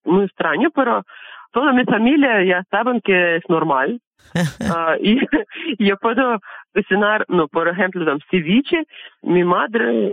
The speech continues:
Speaker 1: ya sabe que, ah, que ceviche, vamos a comer ceviche hoy, <laughs> con mucho gusto. <laughs>
Speaker 2: Mirá, o sea que también le cocinás a la familia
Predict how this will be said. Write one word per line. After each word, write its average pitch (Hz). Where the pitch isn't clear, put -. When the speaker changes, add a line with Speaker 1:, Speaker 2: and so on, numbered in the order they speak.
Speaker 1:
ya 156
sabe 269
que, 208
ah, -
que 170
ceviche, 269
vamos 262
a 277
comer 254
ceviche 269
hoy, 330
<laughs> 320
con 262
mucho 262
gusto. 240
<laughs> -
Speaker 2:
Mirá, 185
o 214
sea 262
que 233
también 220
le 247
cocinás 208
a 220
la 190
familia 175